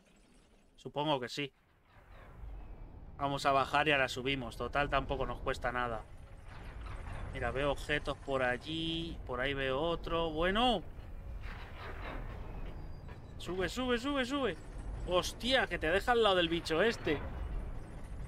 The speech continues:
Hola, qué mal rollo me ha dado. Bueno, yo me imagino que se quedará abajo. O sea que si en algún momento necesitamos entrar aquí a rebuscar cosas o lo que sea, lo tenemos muy accesible.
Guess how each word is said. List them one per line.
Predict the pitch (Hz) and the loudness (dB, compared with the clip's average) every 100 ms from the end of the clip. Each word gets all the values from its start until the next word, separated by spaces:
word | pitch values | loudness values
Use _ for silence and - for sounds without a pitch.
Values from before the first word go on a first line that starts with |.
| - | 0
Hola, | 165 180 | 4 4
qué | 170 | 6
mal | 170 160 | 6 6
rollo | 165 175 143 | 4 4 4
me | |
ha | 139 | 6
dado. | 170 139 - - - - - - - - - - - - - - - - - - _ 143 | 6 2 -6 -16 -16 -16 -18 -18 -18 -18 -18 -16 -16 -18 -20 -20 -20 -20 -20 -20 _ -2
Bueno, | 135 110 - _ 143 | -2 -2 -10 _ -4
yo | 151 | 0
me | 160 | 2
imagino | 151 165 170 | 2 2 2
que | 151 | 2
se | 139 | 0
quedará | 131 127 131 | 2 4 6
abajo. | 127 113 - 107 | 4 2 -4 -10
O | |
sea | - 120 | -4 -4
que | 117 120 | -2 -4
si | 127 | -4
en | |
algún | 127 139 | -2 -2
momento | 160 151 147 143 139 127 - - - - - | 0 0 0 2 2 2 -4 -20 -20 -20 -14
necesitamos | 135 143 - 156 160 151 | -10 -8 -2 0 2 2
entrar | 147 143 139 | 0 2 4
aquí | 135 127 170 208 226 | 4 0 -4 -2 0
a | 196 | 0
rebuscar | 151 151 147 - 175 160 | 0 -2 -2 0 2 2
cosas | - 202 233 - 196 190 | 2 2 2 2 2 4
o | |
lo | 175 165 | 2 2
que | 170 | -2
sea, | - 240 285 294 - _ - - - - - - | 0 0 0 -2 -10 _ -20 -20 -20 -20 -20 -10
lo | 131 | -4
tenemos | 147 175 214 208 185 | -2 0 0 -2 -2
muy | 208 240 | 2 2
accesible. | - - 151 - 143 120 | 2 0 0 2 0 0